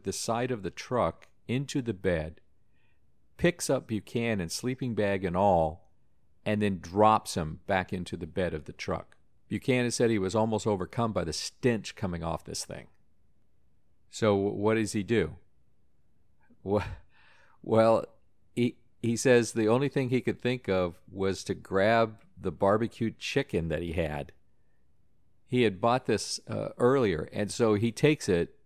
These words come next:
bag and all, and just chucks it at the creature's head. And Buchanan goes on to say that the creature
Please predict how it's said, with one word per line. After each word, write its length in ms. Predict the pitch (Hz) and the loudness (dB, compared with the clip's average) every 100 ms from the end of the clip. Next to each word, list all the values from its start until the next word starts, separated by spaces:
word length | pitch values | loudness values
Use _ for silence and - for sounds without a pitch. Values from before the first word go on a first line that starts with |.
| _ | _
bag 400 | 92 87 113 127 | -8 2 4 4
and 120 | 117 104 | 4 4
all, 400 | 117 90 87 - | 4 4 2 -2
and 120 | 95 | -6
just 240 | 90 92 - | -2 -4 -4
chucks 400 | - 143 - - | 0 0 0 -10
it 240 | - - _ - - | -10 -10 _ -20 -14
at 200 | - 95 - - - | -4 -4 -4 -20 -8
the 80 | 107 | -4
creature's 460 | 117 110 - 82 | 0 0 -2 -6
head. 300 | 95 82 - - _ - _ - - _ - - _ - _ _ | -4 -6 -8 -20 _ -20 _ -20 -20 _ -20 -20 _ -20 _ _
And 300 | - 110 101 - - | -4 -2 -4 -8 -6
Buchanan 400 | 120 - 143 131 | -6 4 4 6
goes 200 | 120 110 | 4 4
on 180 | 120 117 | 2 0
to 60 | |
say 260 | 104 117 107 | 0 2 2
that 160 | 95 - | 2 -6
the 60 | |
creature 680 | - 143 147 - 104 98 - | -4 -2 -2 0 2 2 -2